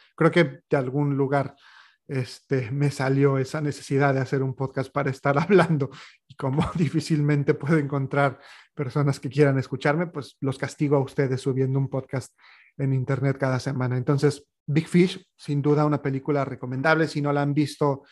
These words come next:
a ya casi veinte años de su estreno, creo que es el momento de verla. Si son hijos, eh, vale la pena. Si son padres, seguramente también. Yo todavía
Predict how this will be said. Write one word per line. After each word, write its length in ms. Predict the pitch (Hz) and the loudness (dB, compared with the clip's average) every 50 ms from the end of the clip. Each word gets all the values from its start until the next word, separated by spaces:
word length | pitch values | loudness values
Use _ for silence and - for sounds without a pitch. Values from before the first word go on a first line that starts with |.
| - - - - | -20 -20 -20 -10
a 100 | - 139 | -6 -6
ya 200 | 135 127 147 143 | -2 0 0 0
casi 260 | 147 151 135 - 147 139 | 0 -4 -4 -2 -2 0
veinte 240 | 143 139 135 139 | 0 0 0 0
años 280 | 139 135 135 139 135 135 | -2 -2 0 -2 -4 -4
de 80 | 135 120 | -8 -10
su 120 | - 127 | -12 -14
estreno, 560 | - _ - 139 139 139 139 139 135 135 135 _ _ _ _ _ | -16 _ -6 -4 -4 -2 -2 -4 -4 -6 -10 _ _ _ _ _
creo 160 | - 143 131 | -8 -6 -6
que 60 | 135 | -4
es 80 | 131 - | -4 -2
el 100 | 143 135 | -2 -2
momento 420 | 135 131 127 131 131 - - 135 | -2 -2 -2 -4 -4 -4 -4 -4
de 100 | 131 131 | -2 -2
verla. 420 | 127 139 139 131 147 165 165 165 - - _ _ | -2 -2 -2 0 0 0 0 -2 -8 -20 _ _
Si 220 | _ - - 175 147 | _ -6 -4 -4 -4
son 320 | - - 170 156 151 156 | 2 4 4 6 8 8
hijos, 520 | 160 165 165 - - 160 156 151 - _ _ _ _ _ _ _ _ - | 8 8 6 6 4 2 2 2 -2 _ _ _ _ _ _ _ _ -14
eh, 280 | 139 131 127 127 127 127 | -12 -10 -8 -8 -8 -10
vale 300 | 135 131 143 143 143 135 | -2 0 2 2 2 2
la 140 | 135 131 127 | 0 -2 0
pena. 280 | - 147 147 151 151 147 | -2 0 0 0 -2 -4
Si 100 | 156 139 | -6 -6
son 220 | - 156 147 139 | -4 -4 -4 0
padres, 340 | - 151 151 147 147 143 139 | 2 4 4 4 2 0 -2
seguramente 600 | - 143 131 131 147 143 135 135 135 127 135 131 | -2 -4 0 2 2 2 2 0 -2 -4 -6 -8
también. 400 | - 123 120 123 123 139 139 143 | -10 -10 -10 -6 -6 -4 -4 -4
Yo 120 | 147 143 | -6 -6
todavía 640 | 143 143 135 135 135 135 131 135 135 131 135 131 135 | -4 -4 -2 0 0 0 0 0 0 0 0 -2 -6